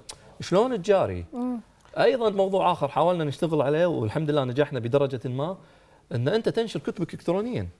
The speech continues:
Speaker 2: مم.
Speaker 1: آه، اليوم احنا نفتخر ان احنا اول دار نشر بالخليج، و-، واعتقد لا زلنا الوحيدين بالكويت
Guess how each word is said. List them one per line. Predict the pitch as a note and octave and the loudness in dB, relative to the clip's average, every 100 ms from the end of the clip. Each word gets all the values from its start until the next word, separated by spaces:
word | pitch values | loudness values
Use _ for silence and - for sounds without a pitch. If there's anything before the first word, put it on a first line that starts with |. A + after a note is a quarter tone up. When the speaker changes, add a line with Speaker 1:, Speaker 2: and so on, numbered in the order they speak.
| _ - | _ -12
Speaker 2:
مم. | G3 G3 F#3+ _ - A#2 | -10 -10 -12 _ -10 -4
Speaker 1:
آه، | A2 G#2+ - | -2 -2 2
اليوم | D3 A3 G#3+ | 4 4 4
احنا | G3+ | -4
نفتخر | F#3+ - A3 F3+ | -4 0 0 0
ان | D#3+ | 0
احنا | E3+ D#3+ D3 | -2 -2 2
اول | G3+ F#3 D#3+ | 2 2 2
دار | C#3+ C#3+ | 2 2
نشر | C#3+ B2+ | -2 -4
بالخليج، | A2+ A2 A#2+ C#3 C3+ | -4 -2 0 0 -4
و-، | |
واعتقد | B2 C3+ A#2 A2 - E3+ | -4 -2 0 0 0 4
لا | D3+ | 4
زلنا | D3+ E3 | 4 -2
الوحيدين | B2+ A#2 B2+ D#3 | -6 -4 -2 -2
بالكويت | B2 A#2+ C#3+ F#3 | -2 0 0 0